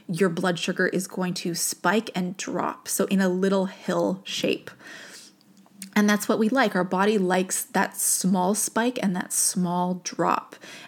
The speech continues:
And it likes those little, those little hills throughout the day, because that keeps our energy levels consistent, um, and it keeps our body happy.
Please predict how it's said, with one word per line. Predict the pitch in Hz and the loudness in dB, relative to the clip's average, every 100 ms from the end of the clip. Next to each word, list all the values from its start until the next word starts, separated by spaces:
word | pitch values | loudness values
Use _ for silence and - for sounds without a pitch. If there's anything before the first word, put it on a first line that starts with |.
| - | -2
And | 196 | 0
it | 190 | 2
likes | 202 294 - | 2 0 4
those | 262 220 | 4 4
little, | 185 185 180 - | 2 2 0 -2
those | 170 180 170 | -2 0 0
little | 190 208 | 4 4
hills | 262 - 220 180 170 | 4 2 4 4 2
throughout | - - 175 170 | -2 0 0 0
the | 180 | -2
day, | 185 - 190 | -2 0 -2
because | 196 - 190 | -4 -4 -2
that | 190 - | -2 -4
keeps | - 226 220 - - - - - - | -4 -2 -2 -2 -6 -8 -18 -12 -2
our | 190 202 | 0 0
energy | 170 175 190 208 | -2 -2 -2 0
levels | 220 190 190 185 180 | 0 0 0 -2 -4
consistent, | - - 180 - 196 - - 247 302 - - - - - | -6 -4 -4 -4 -4 -4 0 0 0 -2 -8 -16 -18 -4
um, | 170 175 190 | 0 0 0
and | 190 | -2
it | - | -2
keeps | - 190 - | -4 -6 -2
our | 202 | 0
body | 202 220 | 0 -2
happy. | 226 - 349 - - | -2 -4 -2 -4 -4